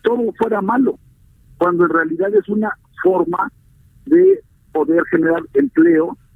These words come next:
empleo formal, es decir, con seguridad social, con previsión social, con capacitación, con prestaciones, con absoluta legalidad. Y tenemos cerca de siete u ocho millones de empleos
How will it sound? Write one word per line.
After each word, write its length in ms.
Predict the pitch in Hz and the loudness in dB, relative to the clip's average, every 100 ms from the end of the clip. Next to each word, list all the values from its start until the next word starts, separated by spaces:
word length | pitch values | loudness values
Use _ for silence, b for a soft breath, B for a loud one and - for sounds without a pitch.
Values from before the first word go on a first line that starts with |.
| _ | _
empleo 500 | - 277 311 370 403 - _ _ _ - | -4 0 2 2 0 -8 _ _ _ -6
formal, 640 | 160 147 160 156 160 247 269 _ _ - | -2 0 0 0 -2 -4 -10 _ _ -6
es 140 | - | -4
decir, 420 | 151 - - 185 - _ _ | -4 -8 -4 -4 -4 _ _
con 220 | - 226 - | -2 -2 -2
seguridad 340 | 170 151 175 | -2 0 -2
social, 420 | 160 - 151 139 - | -4 -2 -2 -2 -2
con 180 | 208 | -4
previsión 480 | 214 - 180 - 175 | 0 -2 -2 -4 -4
social, 420 | - 151 - 127 123 | -2 -4 -2 -2 -2
con 180 | 185 202 | -4 -4
capacitación, 1000 | 214 208 156 - - 131 - 156 143 147 _ _ _ _ - | -6 -6 -10 -12 -8 -8 -2 0 0 -4 _ _ _ _ -4
con 180 | 196 208 | -2 -2
prestaciones, 1000 | 202 180 - 156 - 147 151 131 123 131 - _ _ _ - | -4 -2 -4 -6 -4 0 2 2 -4 -8 -16 _ _ _ -2
con 180 | 170 175 | -2 -2
absoluta 480 | - 160 180 - | -4 -2 -2 -2
legalidad. 720 | 185 180 185 175 165 220 240 - _ - - | -2 0 -2 -6 -4 -4 -4 -6 _ -14 -2
Y 140 | 180 | -2
tenemos 600 | - 196 185 220 269 262 - - - | 0 -2 0 0 2 0 -6 -12 -6
cerca 320 | 214 - 277 | -4 -2 -2
de 160 | 233 392 - - | 0 0 0 -4
siete 400 | 233 294 - - | -2 0 0 2
u 240 | 190 220 | 4 2
ocho 220 | 262 262 | 0 0
millones 560 | 247 180 359 240 262 - | 0 2 0 2 0 2
de 60 | |
empleos 500 | 330 - 196 226 208 | 2 2 2 0 -2